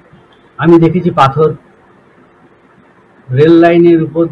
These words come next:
দিয়ে একশো দশ কিলোমিটার বেগে এক্সপ্রেস যাচ্ছে, সেখানে একটা পাথর ছিল, পাথরটা ছিটে এসে একটা লোকের হাতে লাগলো, গোটা ডান হাতটা, গোটা ডান হাতটা এখান থেকে এখান ভার্চুয়ালি কিছু থাকলো না। ব্লিডিংও হচ্ছে না, মানে পুরোটা থেতলে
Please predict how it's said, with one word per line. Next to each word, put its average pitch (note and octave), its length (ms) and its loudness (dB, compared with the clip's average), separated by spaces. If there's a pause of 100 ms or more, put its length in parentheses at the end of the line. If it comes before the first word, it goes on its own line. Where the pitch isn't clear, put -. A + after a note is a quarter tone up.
(100)
দিয়ে D#3 220 -6 (260)
একশো - 220 -12 (120)
দশ D3 180 -6
কিলোমিটার D#3+ 520 -6
বেগে D3+ 240 -6
এক্সপ্রেস D#3 380 -10
যাচ্ছে, D3+ 240 -10 (160)
সেখানে D3 340 -14 (680)
একটা C3 140 -8 (100)
পাথর C3+ 240 -4 (100)
ছিল, D#3 120 -12 (160)
পাথরটা C3+ 360 -6 (120)
ছিটে C#3+ 320 -10
এসে - 220 -10
একটা D3+ 180 -14
লোকের C3+ 280 -6
হাতে C3 200 -4 (100)
লাগলো, G2+ 240 -8 (840)
গোটা E3 380 -2 (200)
ডান B2+ 280 0
হাতটা, D3 340 -6 (140)
গোটা A2 220 -4 (120)
ডান C3 200 -2
হাতটা D#3 320 -10
এখান D3+ 180 -14 (100)
থেকে C#3+ 240 -12
এখান C3+ 220 -4 (680)
ভার্চুয়ালি C#3 520 -6
কিছু A2+ 240 -12
থাকলো G2+ 280 -18
না। - 60 -20 (1080)
ব্লিডিংও G#3+ 440 -2
হচ্ছে B2+ 220 -2
না, A2+ 120 -2
মানে C#3+ 180 -2
পুরোটা G#3+ 260 -2 (120)
থেতলে G#3 400 -4